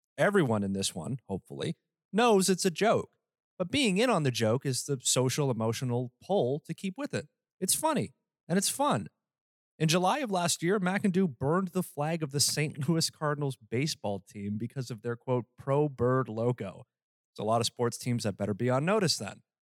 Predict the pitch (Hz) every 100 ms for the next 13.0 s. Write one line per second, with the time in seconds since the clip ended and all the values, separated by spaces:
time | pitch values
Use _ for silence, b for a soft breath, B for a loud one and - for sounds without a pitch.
0 | _ _ _ _ 175 - 214 233 247 214
1 | 156 156 156 151 131 143 131 117 - 110
2 | 101 104 95 - 101 - _ _ _ _
3 | 120 - 131 127 113 113 117 - 135 135
4 | 123 104 92 - 120 113 95 107 107 117
5 | 113 120 101 - 98 - 110 110 104 -
6 | _ _ _ 135 143 139 - 151 143 127
7 | 120 127 120 120 127 110 95 80 - 107
8 | 104 98 101 117 120 101 110 110 98 -
9 | 117 117 110 113 95 98 98 120 117 98
10 | - 98 - - 117 117 110 - 107 -
11 | 113 - _ _ _ _ _ _ _ 165
12 | - 233 320 226 - 117 107 98 90 120